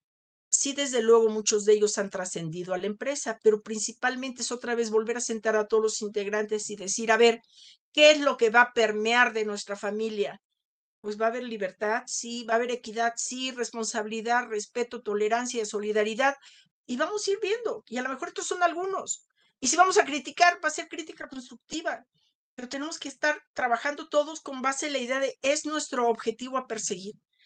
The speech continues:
Si logro que todos los integrantes principales, el dueño y los hijos, sea, sepan cuál es el objetivo y que me planteen cuál es el marco de actuación, que son sus valores,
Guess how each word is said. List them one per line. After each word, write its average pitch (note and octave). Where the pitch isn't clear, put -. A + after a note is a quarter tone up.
Si -
logro C4+
que G3+
todos B3
los F#3
integrantes G#3
principales, F#3
el E3+
dueño G#3
y E3+
los D#3+
hijos, A#3
sea, A#3+
sepan A#3+
cuál A#3
es A#3
el G3+
objetivo A3
y A3
que A3+
me G#3+
planteen G#3+
cuál A#3+
es B3
el G#3+
marco G#3
de F#3+
actuación, F#3+
que F#3
son G3
sus G3+
valores, G#3+